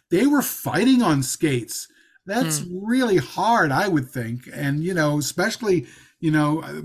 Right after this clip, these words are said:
Speaker 1: Sean and Michelle, seeing her kicking people and keeping her
Speaker 2: Mm-hmm.
Speaker 1: balance. I mean,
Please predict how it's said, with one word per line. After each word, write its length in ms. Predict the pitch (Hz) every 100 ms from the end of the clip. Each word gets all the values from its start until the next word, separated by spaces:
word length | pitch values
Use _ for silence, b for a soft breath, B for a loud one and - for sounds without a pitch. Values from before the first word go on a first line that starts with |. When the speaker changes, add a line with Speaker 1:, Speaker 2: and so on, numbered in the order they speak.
| 170
Speaker 1:
Sean 340 | 151 - 170 170
and 80 |
Michelle, 360 | 156 135 175 185
seeing 380 | - 185 160 151
her 340 | 135 175 190
kicking 540 | 151 - - 190 196 180
people 460 | 170 170 160 175
and 200 | 147 127 - B _
keeping 320 | 220 220 190
her 120 | 143
Speaker 2:
Mm-hmm. 100 | 151 -
Speaker 1:
balance. 540 | 135 131 175 220 226
I 80 | 165
mean, 360 | 160 160 156